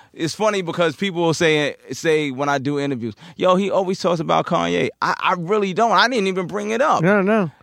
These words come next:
Speaker 1: It's just,
Speaker 2: I'm,
Speaker 1: it's, it's
Speaker 2: yeah.
Speaker 1: unescapable history.
Speaker 2: Yeah.
Speaker 1: You know what I'm saying? And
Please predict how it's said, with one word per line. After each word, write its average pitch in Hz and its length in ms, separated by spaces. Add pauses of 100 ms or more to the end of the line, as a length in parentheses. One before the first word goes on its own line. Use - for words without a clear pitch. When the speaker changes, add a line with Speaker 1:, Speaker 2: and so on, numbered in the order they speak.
Speaker 1:
It's 180 200
just, 202 360
Speaker 2:
I'm, 190 140
Speaker 1:
it's, 208 260
it's 175 200
Speaker 2:
yeah. 214 80
Speaker 1:
unescapable 214 840
history. 202 640
Speaker 2:
Yeah. 135 260 (200)
Speaker 1:
You 151 120
know 185 40
what 185 40
I'm 175 40
saying? 190 480
And 180 320